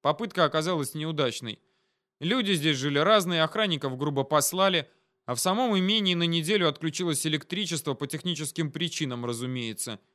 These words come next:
а заодно и газ. В общем, претензии к окружающему чёрного человека сразу снизились, и о нём в сущности все забыли. Больше он никому не мешал. Но кто-то о нём помнил. Неделю назад в посёлок ворвалось несколько машин,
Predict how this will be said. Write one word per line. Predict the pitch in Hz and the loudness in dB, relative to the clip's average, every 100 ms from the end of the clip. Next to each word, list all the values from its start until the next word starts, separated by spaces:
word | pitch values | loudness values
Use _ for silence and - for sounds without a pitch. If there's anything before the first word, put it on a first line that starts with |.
| _ _ | _ _
а | 120 | -8
заодно | 120 156 160 208 | 2 4 4 0
и | 180 | 0
газ. | 123 113 - - _ _ _ _ _ _ | 0 -4 -4 -12 _ _ _ _ _ _
В | 175 | -2
общем, | 233 220 180 | 0 -2 0
претензии | 180 175 254 220 | 0 2 0 2
к | 240 | -2
окружающему | 220 226 214 220 202 - 180 | -2 -4 0 2 0 -2 -4
чёрного | 170 202 180 160 | -2 -2 0 -2
человека | - 170 190 170 | 0 0 0 -2
сразу | - 175 165 | -2 -2 -2
снизились, | 156 156 135 117 117 113 - _ _ _ _ | -4 -4 -4 -4 -6 -8 -12 _ _ _ _
и | 139 | -2
о | 185 | -2
нём | 226 | -2
в | 196 | -4
сущности | 220 180 165 - 139 | -4 -4 -6 -6 -6
все | 165 | -4
забыли. | 151 147 135 120 110 - _ _ _ _ | -2 -2 -2 -4 -4 -10 _ _ _ _
Больше | 131 196 - 151 | -4 -4 -2 -4
он | 135 | -4
никому | 131 135 139 | -2 -2 0
не | 139 | -2
мешал. | 135 131 - 117 107 _ _ _ _ _ _ _ _ _ _ _ _ _ _ | -4 -6 -4 -4 -6 _ _ _ _ _ _ _ _ _ _ _ _ _ _
Но | 123 151 | -6 -6
кто-то | 156 247 247 196 | 2 2 4 4
о | |
нём | 170 185 175 | 4 2 -2
помнил. | 175 135 120 110 - _ _ _ _ _ - | -2 -4 -4 -8 -12 _ _ _ _ _ -2
Неделю | 147 170 233 214 | 0 2 2 4
назад | 208 202 233 | 4 4 2
в | - | 2
посёлок | 170 165 220 180 | 2 4 2 2
ворвалось | 160 165 196 170 135 | 4 4 4 2 0
несколько | 165 165 156 135 147 | -2 -4 -2 -4 -2
машин, | 147 143 202 170 | 0 0 -2 -4